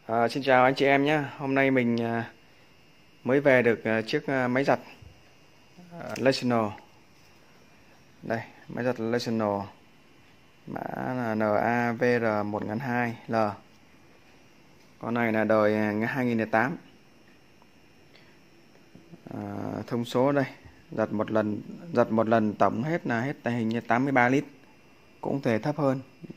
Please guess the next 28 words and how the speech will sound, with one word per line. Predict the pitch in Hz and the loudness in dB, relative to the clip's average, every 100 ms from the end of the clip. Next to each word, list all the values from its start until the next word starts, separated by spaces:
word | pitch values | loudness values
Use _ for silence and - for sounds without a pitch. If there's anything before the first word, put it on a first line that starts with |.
| - | -4
tùy | 110 104 | -2 0
do | 113 | 0
độ | 113 | 0
quần | - 101 | 0 0
áo. | 113 135 - - - - - - - - _ _ - | 0 -2 -10 -20 -20 -20 -20 -20 -20 -20 _ _ -10
À, | 101 98 | -6 -4
chiều | 101 | -2
rộng, | - 101 | -2 -2
chiều | 101 | 0
cao | 113 113 | 2 4
đây, | 113 117 - | 2 -2 -10
sáu | - - 120 | -10 -2 0
ba, | 127 120 117 113 110 110 117 - - - - - | 2 2 2 0 0 -4 -8 -18 -20 -20 -20 -8
sáu | 127 | -6
tư, | 123 127 123 120 120 | 0 2 2 2 0
à, | 113 113 113 - | 0 -2 -4 -6
centimet | 120 127 147 | -4 -2 -2
này, | 113 - - - - - - | -4 -8 -20 -20 -20 -20 -10
bảy | 110 95 | -4 -2
hai | 131 123 123 | 0 2 4
này, | 117 110 - - - | 2 -2 -8 -20 -12
một | 123 110 107 | -8 -6 -2
mét, | 117 139 - - | -2 -2 -4 -10
à, | 113 110 110 107 - - - - - - - - - - | -8 -6 -6 -8 -12 -20 -20 -20 -20 -20 -20 -20 -20 -8
không | 131 120 | -2 0
hai | 131 | 0
mươi | 123 123 120 | 2 4 4
này. | 110 | 2